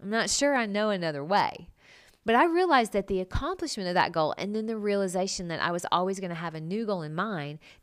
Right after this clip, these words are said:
didn't mean I wasn't happy. It just meant that there was a completion and a new beginning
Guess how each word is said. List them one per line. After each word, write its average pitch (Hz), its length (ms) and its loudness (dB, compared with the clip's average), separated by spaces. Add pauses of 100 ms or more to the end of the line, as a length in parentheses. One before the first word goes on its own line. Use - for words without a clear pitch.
didn't 349 280 4
mean 220 180 0
I 165 80 0
wasn't 143 320 -4
happy. 247 640 -6 (360)
It 339 120 -8
just 427 200 -4
meant 403 220 -4
that - 260 -2
there 269 120 2
was 277 120 -4
a 277 60 -6
completion 262 800 -10
and 208 120 -4
a 214 60 -4
new 233 160 -4
beginning 214 540 -6